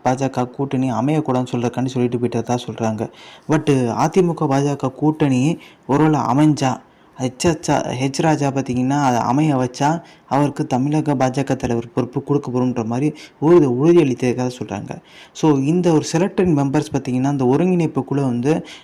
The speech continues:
ஆ, செலக்ட் பண்ணது பார்த்தீங்கன்னா, அரவிந்த் மேனன் சொல்றவரு. இப்ப தமிழகத்துல பார்த்தீங்கன்னா, அவர் பொறுப்பாளரா இருக்காரு.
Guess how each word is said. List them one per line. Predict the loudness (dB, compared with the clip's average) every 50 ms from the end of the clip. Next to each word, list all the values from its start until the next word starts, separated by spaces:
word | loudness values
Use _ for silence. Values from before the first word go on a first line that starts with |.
| -8 -2
ஆ, | -2 0 0 0 -2 -2 -2
செலக்ட் | -2 -2 -4 -4 -4
பண்ணது | -2 0 0 0 0
பார்த்தீங்கன்னா, | -2 -4 -4 -4 -2 -2 0 0
அரவிந்த் | 0 0 0 0 -2 -2 -2
மேனன் | -2 -2 -2 -2 -4 -4 -6
சொல்றவரு. | -6 -6 -6 -6 -6 -10 -14 -18 -20 -20 _ _
இப்ப | -2 -2 0 2 0 0 2
தமிழகத்துல | 0 0 0 0 0 0 0 0 0 0 0 -2 -4 -8 -14 -20 _ _ _
பார்த்தீங்கன்னா, | -8 -6 -4 -2 -2 0 0 -2 -2 0 0 2 2
அவர் | 2 2 0 0
பொறுப்பாளரா | -2 -2 -2 0 0 0 0 0 0 0 0 0 -2
இருக்காரு. | -2 -4 -4 -6 -6